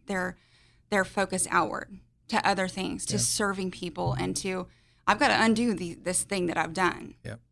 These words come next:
Speaker 1: You know, so that's what's going on in our world right now. And it's difficult to undo.
Speaker 2: Well, if it makes you feel any better, you're probably about eight years qu-, quicker than I ever was, because I know exactly what you're describing.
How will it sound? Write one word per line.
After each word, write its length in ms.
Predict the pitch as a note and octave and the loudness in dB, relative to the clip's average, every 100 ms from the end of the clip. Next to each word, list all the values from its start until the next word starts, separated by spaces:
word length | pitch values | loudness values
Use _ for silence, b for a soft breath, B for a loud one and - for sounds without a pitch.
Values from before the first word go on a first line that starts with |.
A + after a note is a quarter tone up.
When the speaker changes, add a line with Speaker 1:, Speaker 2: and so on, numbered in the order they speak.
| _ _ | _ _
Speaker 1:
You 80 | F#3+ | -2
know, 160 | F3 - | -2 -2
so 160 | - G3 | -4 2
that's 260 | F#3+ F#3 | 2 2
what's 180 | G3+ - | -4 -4
going 240 | - F#3 E3 | -2 0 0
on 140 | - | -4
in 100 | F3 | -2
our 160 | F#3 F3+ | -4 -4
world 200 | - - | -6 -6
right 180 | - | -6
now. 180 | - - | -2 -2
And 80 | A#3 | 0
it's 180 | A#3+ - | -2 0
difficult 480 | E4 F4 D#4+ F3+ F3 | 0 0 0 0 0
to 80 | - | 0
undo. 480 | A3 G#3+ A#3 D#4+ - _ - | 2 2 2 -2 -4 _ 0
Speaker 2:
Well, 120 | G#2+ | 2
if 60 | G2+ | 4
it 80 | |
makes 160 | B2 B2 | 2 4
you 60 | B2 | 6
feel 140 | B2+ | 6
any 100 | G#2 | 6
better, 240 | F#2+ F#2 | 4 2
you're 120 | F2 F2 | 0 0
probably 520 | F#2 F#2 F#2 F#2+ F2+ | 0 0 0 0 0
about 200 | F2+ F2 | -2 -4
eight 180 | G2+ G2 | -4 -4
years 300 | F#2 F2+ - - - - | -4 -4 -4 -8 -20 -10
qu-, 220 | - - - | -6 -6 -2
quicker 340 | A#2+ A#2 G2 | -2 2 2
than 220 | F#2 F#2 | 2 -2
I 260 | G#2 F#2+ F#2 | -4 -4 -4
ever 200 | F#2+ G#2 | -4 -4
was, 400 | A2+ A2+ A2+ E3 A2 | -4 -6 -8 -8 -8
because 380 | G2+ G2+ F2 | -4 -4 -4
I 100 | - | -2
know 200 | G2+ G#2 | 0 0
exactly 440 | G2 F#2 G2+ - G#2 | 0 0 -2 0 -2
what 120 | G2 | -2
you're 120 | G2+ | -4
describing. 680 | F#2 - G2 F#2+ F#2 F#2+ | -4 -4 -2 -2 -2 -4